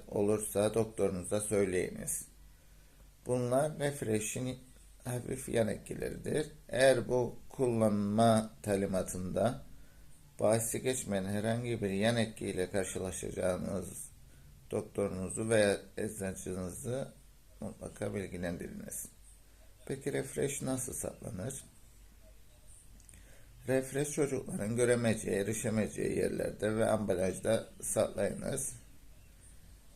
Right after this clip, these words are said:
Refresh on beş santigrat ile yirmi beş santigrat derece arasında oda sıcaklığında saklanmalı.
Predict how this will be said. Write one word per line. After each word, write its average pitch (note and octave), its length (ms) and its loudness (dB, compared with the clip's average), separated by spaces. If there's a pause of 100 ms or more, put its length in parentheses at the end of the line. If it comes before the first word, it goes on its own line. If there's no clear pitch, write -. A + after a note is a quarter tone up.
Refresh C3 500 2
on C3 260 -2
beş A#2 260 0
santigrat A2 680 -2
ile F#2+ 280 -2
yirmi G#2 320 0
beş G2+ 120 -2
santigrat G2+ 600 -2
derece F2+ 320 -2
arasında A#1 500 -4
oda G#2 240 2
sıcaklığında - 800 -6
saklanmalı. - 840 -4